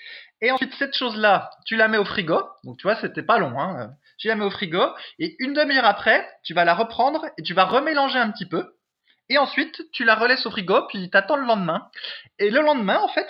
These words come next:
ça va te faire un petit pudding. Parce que les graines de chia vont gonfler. Et, euh, ça va transformer un petit peu le tout en,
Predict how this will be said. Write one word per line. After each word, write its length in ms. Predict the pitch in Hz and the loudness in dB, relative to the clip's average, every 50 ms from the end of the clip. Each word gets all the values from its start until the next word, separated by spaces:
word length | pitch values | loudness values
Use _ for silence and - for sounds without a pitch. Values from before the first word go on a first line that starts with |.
| - | -2
ça 80 | - 214 | 0 2
va 100 | 190 190 | 2 0
te 80 | 190 | 0
faire 160 | - 302 339 349 | -2 -4 0 2
un 300 | 302 247 226 220 214 202 | 4 6 6 4 4 2
petit 180 | - - - - - | -2 -10 -16 -8 -2
pudding. 400 | 349 311 294 254 254 262 254 247 240 247 - _ - | -2 0 0 0 -4 -2 -2 -4 -4 -4 -12 _ -6
Parce 160 | - 160 165 - | -6 -6 -6 -4
que 120 | - 254 | -4 -4
les 240 | 277 262 240 208 180 | -2 0 -2 -2 -2
graines 300 | 165 180 208 233 240 214 | 0 0 0 0 0 -2
de 80 | 214 | -2
chia 340 | 214 - - - 226 226 226 | -2 -2 0 2 4 4 4
vont 800 | 202 175 165 170 165 165 160 156 156 151 147 147 147 143 147 143 139 | 4 0 -6 -6 -6 -6 -8 -8 -10 -10 -10 -10 -10 -10 -10 -10 -8
gonfler. 500 | 131 - 269 269 - - 180 196 370 415 - _ _ _ _ _ _ _ _ _ _ _ - | -6 -6 -6 -6 -6 -4 -4 -4 -4 -4 -10 _ _ _ _ _ _ _ _ _ _ _ -2
Et, 280 | 175 180 196 208 220 | 0 2 2 4 4
euh, 160 | 202 185 170 175 | 4 2 2 0
ça 140 | - - 170 | 0 0 2
va 100 | 170 170 | 2 2
transformer 500 | - - 240 240 - - 226 208 208 247 | 2 0 -2 -2 0 0 0 0 2 2
un 100 | 262 254 | 0 0
petit 140 | 247 - 196 | -2 -8 -6
peu 100 | - 214 | -6 -6
le 120 | 208 208 | -6 -6
tout 240 | - - 285 285 285 254 | -6 -4 -4 -2 0 0
en, 220 | 214 208 196 190 | 2 2 2 2